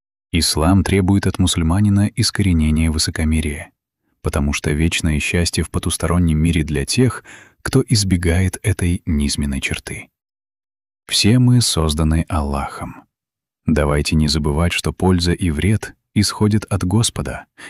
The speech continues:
и что все благословения, дарованные нам, исходят только от воли Аллаха. Эта эпидемия, ставшая смертельной болезнью, отправит многих людей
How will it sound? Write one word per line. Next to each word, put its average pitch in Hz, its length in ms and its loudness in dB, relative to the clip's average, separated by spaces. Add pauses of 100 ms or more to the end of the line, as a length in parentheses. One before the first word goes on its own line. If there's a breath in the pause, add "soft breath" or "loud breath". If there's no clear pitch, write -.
(120 loud breath)
и 117 100 4
что - 220 0
все 131 260 2
благословения, 107 800 2
дарованные 87 640 2
нам, 90 380 0 (380 loud breath)
исходят 127 520 0 (100)
только 127 380 0
от - 220 -4
воли 76 420 -2
Аллаха. 73 720 -8 (920)
Эта 78 320 0
эпидемия, 78 560 2
ставшая 87 440 0
смертельной 85 540 0
болезнью, 76 600 -2 (260)
отправит 110 540 0
многих 90 540 2
людей 76 500 -2